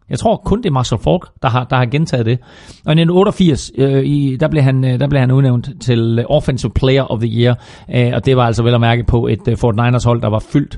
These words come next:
med, med stjerner. Øh, men der blev han altså Offensive Player of the Year. Så en, en stor stjerne,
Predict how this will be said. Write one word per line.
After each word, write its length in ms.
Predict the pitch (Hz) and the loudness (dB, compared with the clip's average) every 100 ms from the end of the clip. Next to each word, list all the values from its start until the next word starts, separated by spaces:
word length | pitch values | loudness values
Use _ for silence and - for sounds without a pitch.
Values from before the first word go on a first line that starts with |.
| - | -6
med, 440 | 120 113 110 104 | 0 2 2 0
med 120 | 117 107 | -2 -4
stjerner. 380 | 120 113 117 104 - 69 64 - | -2 0 0 -4 -10 -20 -16 -4
Øh, 240 | 110 107 107 | -2 0 0
men 100 | 107 | -2
der 80 | |
blev 140 | 120 110 | 0 0
han 120 | 107 | 0
altså 160 | 104 113 | -2 -4
Offensive 400 | 113 110 104 98 | -4 -4 -6 -4
Player 200 | 113 101 | -2 -2
of 60 | |
the 100 | 101 110 | -4 -6
Year. 80 | |
Så 140 | 104 113 | -4 -4
en, 120 | 123 | -2
en 120 | 139 | -4
stor 220 | - 220 | -2 -2
stjerne, 340 | 190 175 190 | 0 0 2